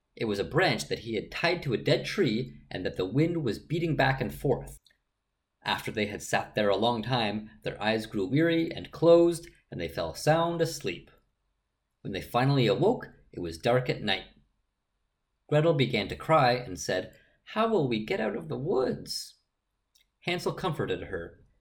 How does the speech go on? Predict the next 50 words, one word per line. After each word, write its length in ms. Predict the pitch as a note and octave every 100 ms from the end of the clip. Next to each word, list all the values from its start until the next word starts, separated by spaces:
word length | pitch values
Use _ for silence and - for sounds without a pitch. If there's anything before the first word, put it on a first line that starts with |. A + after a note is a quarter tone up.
| _ _ _
"Wait 200 | C#3+ G3
a 40 | F#3
little 300 | C3+ B2+ B2+
until 240 | G#2+ A2
the 100 | G2
moon 240 | G#2 D#3+ C3
comes 260 | G2 F2+
up, 200 | F#2 - -
and 180 | A2 C3
then 160 | F#3+
we'll 120 | E3+ C3+
find 340 | B2 A#2 A#2
the 80 | G2
way." 300 | F#2+ F2+ - _ _ _ _ _ _ _ -
After 280 | F#2+ -
the 80 | -
full 260 | - B2 A#2+
moon 200 | C3 C#3+
had 180 | A#2+ -
come 180 | A2
up, 260 | F#3 A#3 - - _
Hansel 320 | - D3+ D3
took 220 | D3+ C#3+ B2
his 160 | G#2
little 160 | A2+ G#2
sister 340 | - C3+ C#3
by 140 | B2+ G#2
the 100 | G2
hand. 480 | G#2 G2 E2+ E2 - _ _ _ _
They 80 | -
followed 340 | - F#3+ A3+
the 80 | C3
pebbles 460 | - A2 G#2+ G#2+ -
that 180 | F#2
glistened 400 | - C#3+ C#3 A2+
there 300 | G2 F#2 F2+
like 220 | F2 E2 G#2+
newly 340 | B2 D3 C#3
minted 400 | A2 G#2+ G#2+ -
coins, 500 | - G#2 E2+ E2+ - _ _
showing 360 | - G#2+ G2+
them 160 | F#2+ F#2+
the 80 | F#2+
way. 340 | F#2+ F2+ - _ _ _ _ _
They 100 | -
walked 400 | G#2 B2 C#3 -
throughout 260 | A#2+ B2+
the 140 | B2 F#2
entire 480 | F2 - B2+ E3 D#3+
night, 340 | E3+ E3 -